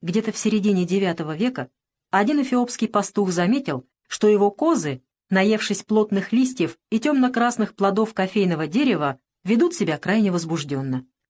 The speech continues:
Он рассказал об этом настоятелю монастыря, тот приготовил отвар, попробовал сам, а затем велел монахам пить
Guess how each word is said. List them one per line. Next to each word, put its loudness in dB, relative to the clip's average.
Он 4
рассказал 0
об 0
этом 0
настоятелю -2
монастыря, 0
тот 2
приготовил 0
отвар, -2
попробовал 2
сам, 0
а 4
затем 2
велел 2
монахам -2
пить 2